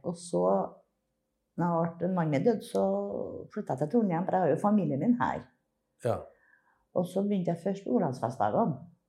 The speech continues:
Speaker 2: Som frivillig?
Speaker 1: Ja, som frivillig, ja.
Speaker 2: Ja.
Speaker 1: Eh, catering der, og så, men det er jo bare om sommeren, faktisk da.
Speaker 2: Ja, sant.
Speaker 1: Så jeg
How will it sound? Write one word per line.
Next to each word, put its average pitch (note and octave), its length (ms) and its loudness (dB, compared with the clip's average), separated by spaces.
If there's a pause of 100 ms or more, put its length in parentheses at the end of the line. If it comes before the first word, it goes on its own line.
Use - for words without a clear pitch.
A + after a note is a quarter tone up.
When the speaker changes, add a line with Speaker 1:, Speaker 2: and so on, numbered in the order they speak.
(300)
Speaker 2:
Som D3+ 180 2
frivillig? G2 300 -4 (540)
Speaker 1:
Ja, D#3 60 -6
som F3 140 -2
frivillig, G2 280 0
ja. C2 100 -2
Speaker 2:
Ja. F#2+ 100 -4 (160)
Speaker 1:
Eh, E3 560 -8
catering E3 560 -2
der, C4 240 -2
og C4 80 -6
så, B3 160 -4 (440)
men G#3 120 0
det A3+ 80 0
er F#3+ 160 6
jo E3 80 0
bare G3 160 2
om D#3 80 -2
sommeren, A#3 540 0 (1160)
faktisk - 340 -10
da. - 100 -8 (180)
Speaker 2:
Ja, A#2 240 2
sant. A#2+ 400 -6 (240)
Speaker 1:
Så F#3+ 80 2
jeg - 320 2